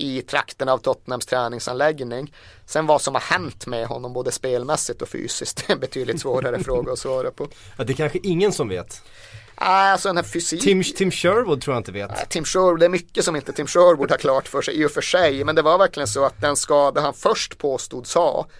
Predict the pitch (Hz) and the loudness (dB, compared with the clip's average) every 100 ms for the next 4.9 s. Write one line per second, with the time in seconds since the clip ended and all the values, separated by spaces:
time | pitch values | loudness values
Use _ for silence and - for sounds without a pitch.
0 | - 151 214 208 139 127 135 170 208 - | -8 -2 6 6 6 2 0 -6 -10 -14
1 | - 262 - 123 123 127 - 131 131 135 | -6 -4 -2 -2 -4 -8 -8 -8 -6 -8
2 | 127 139 135 131 123 131 123 - 147 135 | -8 -6 -4 -4 -8 -10 -8 -4 -4 -4
3 | 95 - 156 185 226 147 117 120 - - | -6 -2 2 2 2 0 0 -4 -6 -20
4 | - - - - - 131 117 117 | -14 -8 -8 -8 -2 0 0 0